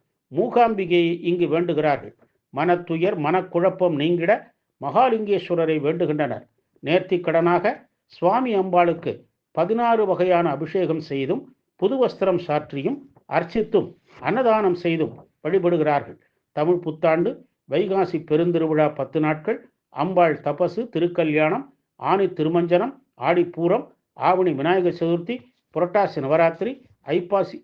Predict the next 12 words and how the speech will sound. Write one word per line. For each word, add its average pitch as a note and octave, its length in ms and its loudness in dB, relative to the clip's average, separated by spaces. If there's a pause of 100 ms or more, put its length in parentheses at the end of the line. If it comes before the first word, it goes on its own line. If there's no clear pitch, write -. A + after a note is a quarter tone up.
(120)
அன்னாபிஷேகம், E3 760 0 (420)
திருக்கார்த்திகை, F3+ 760 0
மார்கழி F3+ 500 0
திருவாதிரை, E3 580 2 (440)
தைப்பூச F#3 520 -2
பத்து D3+ 340 -2
நாட்கள் E3 400 0
விழா, C3+ 240 2 (420)
பொங்கல், F#3+ 480 2
பிரதோஷம் F3 600 0 (240)
போன்ற F3+ 300 2 (500)
அனைத்தும் F#3+ 540 0